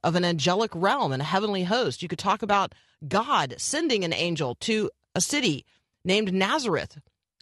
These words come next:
to a virgin betrothed to a man whose name was Joseph of the house of David. What is the house of David, and why does it matter that, uh, Jesus comes from this lineage? The virgin's name was Mary.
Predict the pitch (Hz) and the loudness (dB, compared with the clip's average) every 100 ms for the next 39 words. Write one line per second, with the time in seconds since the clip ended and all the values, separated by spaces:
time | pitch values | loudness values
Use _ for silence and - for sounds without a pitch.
0 | - 254 233 226 349 311 180 165 - 233 | 0 2 2 2 2 0 -2 -2 0 0
1 | 240 233 208 208 226 220 202 226 226 180 | 0 -2 0 0 0 -2 -2 -2 -2 -2
2 | 143 247 381 156 127 156 165 196 269 262 | 0 2 2 -4 -4 -6 -2 0 2 0
3 | 196 254 339 180 160 440 403 277 302 330 | -2 -2 0 -2 0 0 0 -2 0 -2
4 | 269 185 240 330 214 160 185 269 294 190 | -4 0 0 2 0 -2 0 -2 0 -2
5 | 147 185 294 160 - _ _ _ _ - | -2 0 0 0 -4 _ _ _ _ -2
6 | 180 185 170 - 151 127 - - - 175 | 2 2 -2 -8 -10 -10 -12 -16 -20 -14
7 | 160 156 277 254 180 - 214 214 - 190 | -4 0 2 0 -2 0 0 0 0 0
8 | 170 160 185 170 214 330 131 82 - - | 0 0 -2 0 0 0 -2 -4 -10 -12
9 | _ _ _ _ _ _ - - 151 208 | _ _ _ _ _ _ -14 -4 2 2
10 | 226 202 160 202 190 143 156 202 330 151 | 2 -2 -2 0 0 0 0 0 0 -2
11 | - | -4